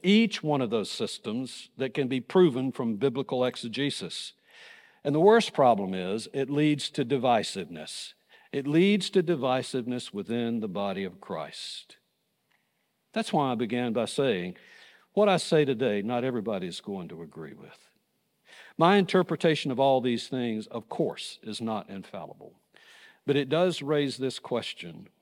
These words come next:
Why is it that there's some people that build their whole theology upon their view of the end times, which in fact divides God's people? Let me close with this.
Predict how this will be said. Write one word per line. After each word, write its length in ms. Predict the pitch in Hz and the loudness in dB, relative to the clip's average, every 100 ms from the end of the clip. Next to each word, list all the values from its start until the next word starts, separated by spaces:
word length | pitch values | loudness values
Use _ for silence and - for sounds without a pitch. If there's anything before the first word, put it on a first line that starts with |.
| - | -6
Why 260 | 135 180 | 0 4
is 260 | 190 160 139 | 4 4 2
it 120 | 151 | -2
that 140 | 120 107 | -4 -4
there's 200 | 113 - | -4 -2
some 200 | 143 139 | -2 -2
people 380 | - 123 120 110 | -2 -2 0 -2
that 200 | 101 101 | -2 -2
build 280 | 120 117 104 | 0 2 2
their 140 | 101 | -4
whole 480 | 90 139 143 156 156 | -4 0 2 2 0
theology 760 | 156 139 135 120 101 85 101 98 | -2 -2 0 0 -2 -6 -8 -8
upon 420 | 101 120 113 104 | -6 -4 -2 -2
their 140 | 101 | -4
view 400 | 90 85 113 127 | -6 -4 -2 -2
of 200 | 107 101 | -4 -6
the 160 | 92 - | -8 -6
end 280 | 110 107 98 | -4 -4 -6
times, 760 | 104 92 80 78 80 95 - - - - _ | -6 -6 -8 -12 -14 -14 -14 -18 -20 -20 _
which 200 | - 104 | -6 -4
in 120 | 113 101 | -4 -4
fact 360 | 120 113 104 | -2 -2 -4
divides 580 | 101 87 101 98 98 85 | -8 -4 -2 -2 -4 -6
God's 400 | - 95 87 - | -8 -6 -8 -10
people? 440 | - 98 - - - - | -10 -10 -8 -14 -16 -6
Let 100 | 190 | -6
me 80 | |
close 360 | 196 160 135 - | -2 0 0 -4
with 120 | 104 | -8
this. 320 | 87 76 - | -10 -12 -14